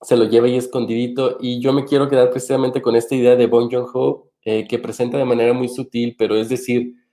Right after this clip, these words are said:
es imposible pensar que como individuos podemos cambiar nosotros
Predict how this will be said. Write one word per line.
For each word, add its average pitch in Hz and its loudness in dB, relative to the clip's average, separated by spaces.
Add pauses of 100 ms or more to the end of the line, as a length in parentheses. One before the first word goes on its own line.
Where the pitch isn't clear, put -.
(280)
es 139 0
imposible 156 2
pensar 127 2
que 139 -4
como 117 0
individuos 117 0
podemos 117 0
cambiar 110 0
nosotros 120 -4